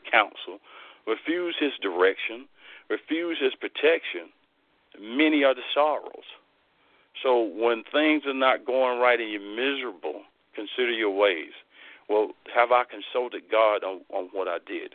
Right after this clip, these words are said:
Did I consult God on this relationship? Did I consult God on this partnership? Did I consult God on this decision to, to go out to this, this location? Did we consult God? And, and many are the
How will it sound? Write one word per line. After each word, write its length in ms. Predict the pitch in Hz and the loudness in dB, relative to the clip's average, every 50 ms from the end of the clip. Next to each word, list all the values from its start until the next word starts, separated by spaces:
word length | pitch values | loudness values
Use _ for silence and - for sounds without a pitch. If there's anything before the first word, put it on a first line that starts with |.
| - 92 | -4 0
Did 100 | 107 113 | 2 2
I 100 | 123 127 | 2 2
consult 600 | - 131 120 110 - - - 127 120 - - - | 0 -4 -6 -6 -6 -2 0 0 0 0 0 2
God 340 | 110 110 107 104 104 - | 4 6 6 4 2 0
on 200 | - 98 98 92 - - - - _ - | -2 -4 -6 -6 -10 -16 -20 -20 _ -6
this 120 | 95 101 - | -6 -6 -6
relationship? 720 | 90 87 87 87 101 107 92 - 90 82 - - 82 - - _ | -6 -8 -4 -4 -4 -4 -4 -6 -12 -14 -14 -14 -14 -16 -16 _
Did 100 | - 127 | -2 0
I 80 | 135 135 | 0 0
consult 520 | - 127 104 98 - - 123 104 - - | 0 -2 -4 -4 -2 -2 -2 -2 -2 -2
God 260 | - 110 113 110 104 | 0 2 2 2 2
on 120 | 104 98 98 | 0 -2 -6
this 100 | 95 90 - - _ | -6 -8 -10 -14 _
partnership? 560 | - 117 113 113 - - 98 - - 85 - - | 2 4 4 4 2 0 -6 -12 -12 -14 -6 0
Did 140 | 107 110 | 2 4
I 60 | 120 120 - | 4 4 2
consult 460 | 139 120 104 - - 117 107 - - | -4 -10 -6 -2 -2 -2 -2 -2 0
God 360 | 107 107 104 107 104 87 - - - - - - - - - - - _ - | 2 4 6 6 4 2 2 -2 -12 -18 -20 -20 -20 -20 -20 -20 -8 _ 0
on 140 | 104 104 104 | 0 0 0
this 120 | 98 95 - - | -2 -4 -4 -8
decision 640 | 87 - - - 131 131 120 104 - 82 76 - _ _ _ _ _ _ _ _ _ _ _ _ _ _ _ _ _ _ _ _ _ _ _ - | -10 -8 -4 -2 0 0 0 -2 -4 -8 -12 -14 _ _ _ _ _ _ _ _ _ _ _ _ _ _ _ _ _ _ _ _ _ _ _ -6
to, 140 | - 104 85 - - | -6 -6 -6 -6 -6
to 160 | 104 95 87 80 | -6 -6 -2 2
go 220 | 95 107 120 123 | 4 4 6 6
out 280 | 117 117 107 95 - - - - - - _ - - | 6 6 4 2 0 -6 -18 -20 -20 -20 _ -12 -10
to 100 | 101 95 | -8 -4
this, 180 | 98 98 87 - - - | -4 -4 -4 -4 -6 -8
this 480 | 95 82 85 82 - - 98 92 - - - _ - | -8 -8 -8 -12 -10 -8 -6 -6 -6 -8 -14 _ -6
location? 640 | - 92 101 95 - - 98 107 95 - - - - | -2 -2 -2 -2 -2 -4 -4 -4 -4 -6 -10 -14 -12
Did 140 | 104 104 | -10 -10
we 100 | 104 113 | -8 -10
consult 520 | 110 - 110 95 - - 117 110 95 - - | -10 -10 -10 -10 -6 -2 -2 -2 -2 -2 -4
God? 340 | 95 101 95 - 76 - - _ _ - - - - - - - - | -4 -4 -4 -4 -8 -14 -16 _ _ -20 -20 -20 -20 -20 -20 -12 -4
And, 260 | - 104 107 101 - - | 0 2 2 2 2 0
and 420 | - 101 104 98 98 98 92 - - _ _ _ _ _ _ _ _ - - - - 92 | 0 0 2 2 0 -2 -4 -10 -14 _ _ _ _ _ _ _ _ -20 -20 -20 -16 -12
many 440 | 90 92 98 110 127 143 151 147 | -6 0 4 4 4 6 6 4
are 160 | 135 127 120 104 | 4 4 2 2
the 80 | 98 | -2